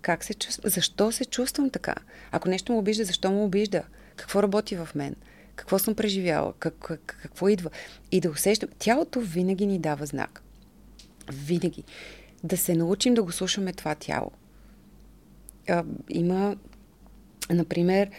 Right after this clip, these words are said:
а, зоната на страха е тук под пъпа. Зоната на гнева е над пъпа. Има защитни зони по тялото. Има много неща. Ако ние се научим, наистина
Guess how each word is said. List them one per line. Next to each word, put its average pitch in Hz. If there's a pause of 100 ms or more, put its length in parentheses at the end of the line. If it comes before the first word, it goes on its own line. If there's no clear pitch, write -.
(360)
а, 170
зоната 175
на 180
страха -
е 180
тук -
под 175
пъпа. 277 (640)
Зоната 156
на 180
гнева 143
е -
над 160
пъпа. 277 (120)
Има 147
защитни 160
зони 185
по 202
тялото. 262
Има 180
много 165
неща. 247
Ако 151
ние 160
се -
научим, 226
наистина 202